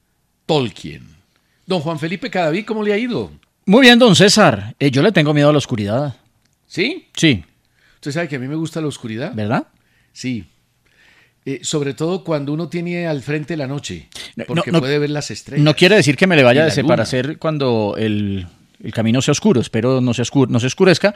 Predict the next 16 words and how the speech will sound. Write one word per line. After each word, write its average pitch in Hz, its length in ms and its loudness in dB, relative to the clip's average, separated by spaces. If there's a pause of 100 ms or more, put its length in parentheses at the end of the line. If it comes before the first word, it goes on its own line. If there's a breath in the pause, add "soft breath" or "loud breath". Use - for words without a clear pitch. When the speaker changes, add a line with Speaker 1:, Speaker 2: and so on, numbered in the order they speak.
(240 loud breath)
Speaker 1:
Sí. 107 160 -10
Speaker 2:
pero 117 200 4
no 110 380 2
pasa 123 240 4
eso. 107 140 0
Pero 107 300 0
me 107 100 2
acordé 113 400 -2
que 143 140 0
a 131 40 0
mí 127 140 0
la 127 120 2
oscuridad 110 400 -2
me 117 100 0
da 113 120 0
susto. - 360 -8